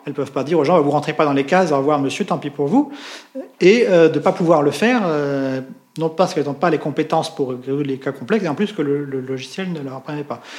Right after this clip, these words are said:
Euh, un autre exemple, euh, d'actualité, euh, dans, dans les ehpad, euh, on dit aux soignants, bah, euh, « Les soignants, vous êtes autonomes, c'est vous qui savez, euh, quels sont les besoins de vos résidents. » En même temps, on dit, « Bah oui, mais vous avez un budget pour l'échange, euh,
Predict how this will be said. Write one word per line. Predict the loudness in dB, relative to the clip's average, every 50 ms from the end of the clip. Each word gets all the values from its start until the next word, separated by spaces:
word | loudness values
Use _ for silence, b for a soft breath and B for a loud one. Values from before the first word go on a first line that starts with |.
| B B B B B B 0
Euh, | 2 2 4 4
un | 4 4
autre | 4 4 4 4
exemple, | 2 4 4 4 4 4 4 2
euh, | 4 4 4 4 2 2 0 0 0 -2 -2
d'actualité, | -4 -4 -4 -2 0 2 2 2 0 0 2 2 4 4 4
euh, | 4 4 4 2
dans, | 0 0 -2 -2 -2 -2 -4 -6 -6
dans | -4 -2 0
les | 0 2 2 2
ehpad, | 2 4 4 4 4 4 2 -2 -2 B B B B B B B B _ -8
euh, | -6 -4 -2 0
on | 0 0 0
dit | 2 4 4
aux | 6 4
soignants, | 4 2 2 2 4 4 4 6 6 6
bah, | 6 4
euh, « | 4 2 2 2 0 0 -2 -4
Les | -4 -4
soignants, | 0 0 2 4
vous | 4 4
êtes | 2 2
autonomes, | 0 0 2 4 4 6 4 4
c'est | 4 2 0
vous | 2 0 -2
qui | -4 -4 -6
savez, | -4 0 0 2 4 4 4 4 6 6 6
euh, | 4 4 4 2
quels | 2 0 0
sont | 0 0 0
les | 2 2
besoins | 2 2 2 2 2 2 2
de | 4 4
vos | 4 4
résidents. » | 4 2 0 0 2 2 4 2 2 B B B B 0
En | 2 2
même | 2
temps, | 4 4 4 4
on |
dit, « | 2 4 4
Bah | 6 6
oui, | 8
mais | 8 6 6
vous | 6
avez | 6 4 4
un | 2 0
budget | 0 0 0 2 4 4 4 4
pour | 4 2 0 2
l'échange, | 2 2 0 2 4 4 6 6 4 4 4 4
euh, | 4 6 6 6 4 4 4 4 4 4 2 2 2 2 2 2 2 0 0 -2 -2